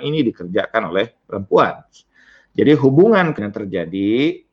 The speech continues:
ya, muncul ke permukaan adalah hubungan persaingan di antara dua genus ini, antara laki-laki dan perempuan. Ada upaya yang tentu berbeda bahwa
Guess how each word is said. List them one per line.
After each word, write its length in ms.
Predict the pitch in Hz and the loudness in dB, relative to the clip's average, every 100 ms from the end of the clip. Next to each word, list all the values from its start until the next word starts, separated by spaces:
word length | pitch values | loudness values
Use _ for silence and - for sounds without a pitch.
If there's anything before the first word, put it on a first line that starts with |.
| - | -8
ya, 400 | 98 90 90 87 | -4 -2 -2 -2
muncul 800 | 104 139 165 139 123 113 101 95 | -4 -6 0 2 6 6 4 -2
ke 80 | - | -6
permukaan 720 | 95 92 - 87 98 123 113 | -8 -8 -10 -6 -2 -2 -2
adalah 160 | 92 90 | -6 -6
hubungan 400 | 95 107 117 107 | -8 -6 -4 -6
persaingan 640 | - - 101 92 85 87 - _ _ _ _ | -8 -12 -8 -8 -8 -10 -12 _ _ _ _
di 240 | - 127 | 0 2
antara 640 | 123 131 135 139 151 151 | 2 0 4 4 6 2
dua 640 | - 107 107 98 98 92 82 _ - | 0 -2 0 0 -2 -4 -8 _ -14
genus 400 | 107 101 101 - | -10 -8 -10 -12
ini, 320 | - 98 139 | -12 -10 -10
antara 320 | - 90 92 92 | -12 -10 -6 -6
laki-laki 560 | 87 - 85 78 104 | -8 -8 -10 -8 -10
dan 160 | 98 76 | -10 -12
perempuan. 480 | _ _ 95 - _ _ _ _ _ _ _ _ | _ _ -16 -16 _ _ _ _ _ _ _ _
Ada 160 | 127 185 | -2 -2
upaya 320 | 180 156 170 165 | 2 2 4 4
yang 80 | 135 | 2
tentu 240 | 123 135 | -2 -4
berbeda 560 | 120 107 117 123 117 107 | -2 2 2 2 0 -2
bahwa 560 | - 85 82 95 131 | -8 -10 -8 -2 -2